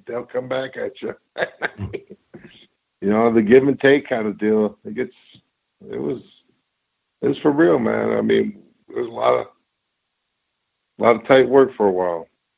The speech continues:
Speaker 2: Yeah. And, and then I know you worked with Meng, uh, as, uh, most of the, uh, professional wrestlers know him. I mean, uh, the, the, uh, the World Wrestling Federation, W W E, uh, uh,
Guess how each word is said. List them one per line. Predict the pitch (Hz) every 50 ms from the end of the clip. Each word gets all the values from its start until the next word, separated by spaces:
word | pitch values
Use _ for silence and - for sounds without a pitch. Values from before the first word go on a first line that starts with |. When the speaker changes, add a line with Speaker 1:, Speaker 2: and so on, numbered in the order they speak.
| _ -
Speaker 2:
Yeah. | 101 90 - _ _ _ _ _ _ _ _ -
And, | 143 139 143
and | 156 139 151
then | 156 151
I | 143 147
know | 165 196
you | 220 214 190 170
worked | 160 156 147 -
with | 131 113 104
Meng, | 110 120 131 127 117 110 110 110 90
uh, | 101 107 104 90 101
as, | 104 101 - - - 101 - - 104 92 - -
uh, | 101 98 98 98
most | 98 113 131 127 120 127 - -
of | 92 82
the, | 95 98 95 95 92 98
uh, | 95 92 92 90 - _
professional | - 95 - - 120 107 - 110 90
wrestlers | 104 110 110 - 101 95 82 -
know | 104 107 113 107
him. | 101 95 95 92 - 90
I | 92 95
mean, | 95 95 98 98 95
uh, | 95 95 95 92
the, | 90 92 95 95 98 95 - _ _ _
the, | - 113 104 101 101
uh, | 98 95 92 92 92 _ _ _ _ _ _ _ _ _ _ _ _ _ _ _ _ _ -
the | 131
World | 113 113 117 131 127 120 117
Wrestling | 123 127 - - 123 113 107
Federation, | - 123 117 110 113 110 104 - 101 95
W | 113 107 110 104 104
W | 113 107 104 104 101 92
E, | - 117 113 113 110 110 107 -
uh, | 101
uh, | 101 101 - - 101 - -